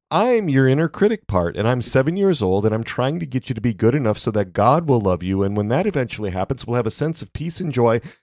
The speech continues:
so I need to suppress your angry part who can take us over, leading to outbursts of rage, and I need to suppress the part of you that eats too much because God doesn't like gluttony, and we have to stifle our abandoned exile who doesn't think God loves us,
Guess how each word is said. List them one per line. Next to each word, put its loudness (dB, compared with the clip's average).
so 2
I 6
need 2
to 0
suppress 0
your -2
angry -2
part 0
who 4
can -2
take -4
us -2
over, 0
leading -4
to 0
outbursts -2
of -4
rage, 0
and 0
I 2
need 0
to -8
suppress 0
the -4
part 0
of -2
you 4
that 0
eats -10
too -2
much 0
because 0
God 4
doesn't 0
like 0
gluttony, 0
and 0
we 2
have 2
to -4
stifle 2
our 6
abandoned 0
exile 0
who 0
doesn't 0
think -2
God 2
loves 2
us, -2